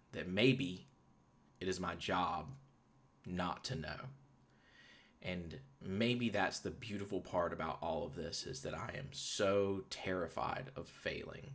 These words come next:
this person I have not met yet. Because I am her dad, and it's my job to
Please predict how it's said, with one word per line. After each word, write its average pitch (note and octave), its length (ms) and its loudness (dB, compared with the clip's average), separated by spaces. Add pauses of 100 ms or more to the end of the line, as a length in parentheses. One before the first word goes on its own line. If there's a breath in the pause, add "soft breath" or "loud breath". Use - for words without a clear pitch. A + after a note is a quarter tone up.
(180)
this - 200 -2
person - 640 -8 (220)
I D#2+ 120 -6
have - 180 -6
not F2+ 500 -6
met - 260 -6
yet. - 300 -6 (3000)
Because G2+ 560 2 (1400 loud breath)
I G#2 140 10
am A#2+ 80 8
her A#2+ 120 8
dad, G2+ 540 8
and F2+ 140 4
it's F#2+ 180 2
my F#2+ 140 6
job G2+ 480 4
to - 120 -2